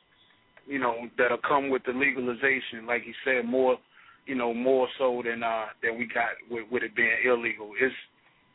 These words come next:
you know, I'm, I'm, I'm, I'm one of those people, man. When, when I hear them talk and stuff like that, man, I got questions. You know, I, I, I, I'm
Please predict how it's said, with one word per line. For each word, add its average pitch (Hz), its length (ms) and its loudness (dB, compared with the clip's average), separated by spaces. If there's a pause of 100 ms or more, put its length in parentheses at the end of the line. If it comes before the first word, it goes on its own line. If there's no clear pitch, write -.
you 160 80 -2
know, 143 180 4
I'm, 180 280 4
I'm, 196 300 0 (100)
I'm, 185 380 -2
I'm 190 160 -2
one 180 100 0
of 170 60 -4
those 160 240 -2
people, 147 200 -4
man. 139 360 -2
When, 135 120 -4 (580)
when 135 120 0
I 170 160 4
hear 170 120 0
them 151 220 -4
talk 160 280 6
and 139 120 -6
stuff 143 240 4
like 131 200 2
that, 131 180 2
man, 123 180 -2
I 131 100 2
got 127 200 -2
questions. 107 560 -2
You 123 80 -2
know, 117 100 0
I, 131 160 4
I, 135 120 0 (160)
I, - 20 4 (380)
I'm 135 80 -6